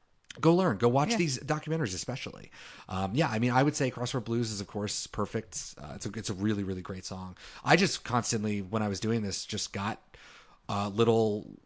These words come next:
Speaker 1: palpitations about Bob Dylan. Like, "Come on in my kitchen." He's got a line, "You better come on in my kitchen. Hey, it's gonna be raining outdoors."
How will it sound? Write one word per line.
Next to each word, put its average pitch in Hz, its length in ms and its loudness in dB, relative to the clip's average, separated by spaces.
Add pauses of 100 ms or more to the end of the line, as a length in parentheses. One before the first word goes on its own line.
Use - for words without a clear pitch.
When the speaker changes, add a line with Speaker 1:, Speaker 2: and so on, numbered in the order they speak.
Speaker 1:
palpitations 123 640 2
about 110 180 4
Bob 113 160 2
Dylan. 120 380 -2 (280)
Like, 202 160 -2
"Come 123 160 4
on 123 100 6
in 120 60 4
my 113 120 2
kitchen." 120 300 -4
He's 107 120 -4
got 107 140 -2
a 104 40 -4
line, 104 280 -2
"You 101 80 -2
better 101 160 -4
come 107 220 -4
on 107 140 -2
in 104 60 -2
my 104 120 -4
kitchen. 104 340 -6
Hey, 101 200 -6
it's 98 120 -8
gonna 98 160 -6
be 98 80 -4
raining 98 340 -6
outdoors." 110 520 -4